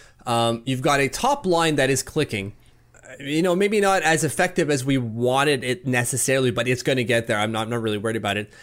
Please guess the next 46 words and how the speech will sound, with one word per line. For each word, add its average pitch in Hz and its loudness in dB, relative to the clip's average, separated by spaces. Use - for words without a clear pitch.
The 180 0
second 214 0
line 180 2
showed 185 0
some 170 -4
signs 160 0
of 139 -4
life 147 0
yesterday, 139 0
so, 170 0
like, 147 -2
work, 170 -2
working 185 0
improvement 165 -2
there. 143 0
Third 196 0
line 175 2
is 156 0
fine, 151 0
and 147 2
the 151 2
fourth 185 0
line, 147 2
the 135 -2
second 156 0
Matt 127 0
Martin 131 -2
came 120 -2
back, 113 -2
was 117 -4
just, 120 -6
I 131 -2
don't 156 -2
know 143 0
how 139 -2
this 143 -4
happens, 117 -4
but 101 -6
he 120 -8
gets 131 -2
there 113 0
and 107 -4
just 104 -10
turns 117 -4
everything 104 -6
around. 98 -4